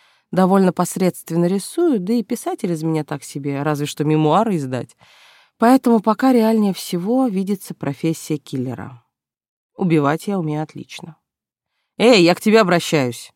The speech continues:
начал злиться глупец, даже не догадывающийся, что жив только потому, что мы в кафе не одни.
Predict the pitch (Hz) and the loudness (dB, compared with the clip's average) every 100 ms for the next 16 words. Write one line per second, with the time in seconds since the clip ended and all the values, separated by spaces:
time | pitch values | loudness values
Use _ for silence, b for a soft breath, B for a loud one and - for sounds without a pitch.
0 | - 170 180 165 147 165 160 - 143 147 | -6 -4 -2 -4 -2 -2 -4 -8 -8 -8
1 | 143 220 226 - b b - 208 220 196 | -6 -8 -8 -12 b b 2 4 6 6
2 | 208 196 190 214 214 156 147 135 - 135 | 4 4 4 2 2 0 -2 -4 -6 -8
3 | - - - 143 _ _ - - 165 160 | -10 -14 -14 -18 _ _ -10 -4 -4 -4
4 | 214 - 156 - 160 165 185 214 - 156 | -6 -4 -4 -6 -8 -4 -4 -6 -6 -4
5 | 156 - 151 139 165 156 151 143 135 143 | -4 -6 -10 -8 -6 -4 -6 -8 -10 -14